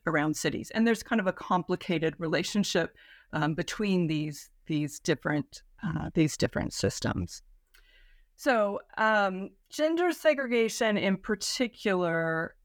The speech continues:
uh, is sometimes hard to recognize because the assumptions about what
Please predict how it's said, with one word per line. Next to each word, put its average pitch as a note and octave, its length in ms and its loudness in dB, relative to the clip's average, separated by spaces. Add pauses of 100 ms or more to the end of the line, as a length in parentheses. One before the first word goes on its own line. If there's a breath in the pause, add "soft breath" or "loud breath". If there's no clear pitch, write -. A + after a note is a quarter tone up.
(240)
uh, D#3 500 -8
is A3+ 140 4
sometimes C4+ 480 2
hard G3 360 2
to G3+ 120 -4
recognize A3+ 840 2
because F#3+ 600 0 (160)
the F#3+ 140 0
assumptions E3+ 1040 0
about D#3+ 400 2 (460)
what E3+ 240 -2